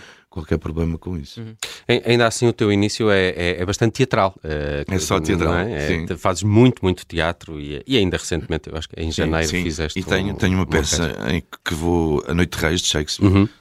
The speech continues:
Speaker 1: do, do Teatro Elétrico, encenada pelo Ricardo Neves Neves, que vamos reestrear, eh, daqui, hum, para o ano, em, novamente no Teatro da Trindade, de maio a julho.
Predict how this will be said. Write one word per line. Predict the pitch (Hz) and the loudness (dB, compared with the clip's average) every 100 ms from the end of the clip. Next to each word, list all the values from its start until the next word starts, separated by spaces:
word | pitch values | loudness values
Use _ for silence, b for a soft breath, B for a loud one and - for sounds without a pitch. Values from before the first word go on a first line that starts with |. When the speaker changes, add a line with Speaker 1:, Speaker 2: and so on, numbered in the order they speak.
| _ | _
Speaker 1:
do, | 78 80 78 | -6 -2 -2
do | 78 | -2
Teatro | - 78 73 | -2 -2 -2
Elétrico, | 71 76 73 76 - 67 50 57 | -2 -2 -4 -8 -4 -4 -4 -6
encenada | 73 - 80 73 | -8 -2 -2 -2
pelo | 73 | -6
Ricardo | 65 - 69 | -10 -8 -6
Neves | 71 65 | -6 -6
Neves, | 67 76 | -8 -6
que | - | -6
vamos | 76 73 - - B B B | -4 -4 -4 -6 B B B
reestrear, | - 107 - 92 90 90 82 80 B B B B B - | 0 0 0 -2 0 0 -2 -8 B B B B B -2
eh, | 82 78 | 2 2
daqui, | 76 73 - 82 78 78 76 67 | 2 -2 0 0 2 0 -2 -4
hum, | - 71 67 | -4 -4 -2
para | 82 | 0
o | 71 | 2
ano, | 73 73 50 50 57 | 0 -2 -6 -8 -6
em, | 73 73 62 60 58 | -6 -6 -8 -8 -2
novamente | 85 82 78 78 73 | 2 2 2 0 0
no | 78 | -2
Teatro | 78 85 73 | -2 -2 -2
da | |
Trindade, | 73 76 78 82 | -2 -2 0 0
de | 73 | 0
maio | 82 85 80 | 2 4 2
a | |
julho. | 73 76 87 | 2 2 0